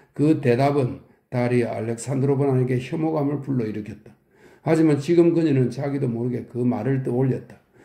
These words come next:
그 파렴치한 말에도 일말의 진리가 있었던 것이다. "대체로 그렇지."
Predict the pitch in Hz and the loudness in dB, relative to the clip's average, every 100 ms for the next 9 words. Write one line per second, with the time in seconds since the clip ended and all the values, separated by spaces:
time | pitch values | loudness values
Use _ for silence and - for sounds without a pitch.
0 | - _ 123 127 123 - 139 131 131 120 | -20 _ 4 4 4 0 2 2 2 -2
1 | 123 110 107 113 135 135 147 151 151 139 | -4 -4 -4 -4 -4 -2 -2 0 0 0
2 | 131 170 160 143 151 - 139 - 131 98 | -2 -2 0 0 0 -2 -6 -8 -10 -10
3 | - - - _ _ _ _ _ _ _ | -12 -18 -20 _ _ _ _ _ _ _
4 | _ _ - 107 104 135 143 139 110 135 | _ _ 0 0 0 0 0 0 -4 -6
5 | - - - | -6 -16 -20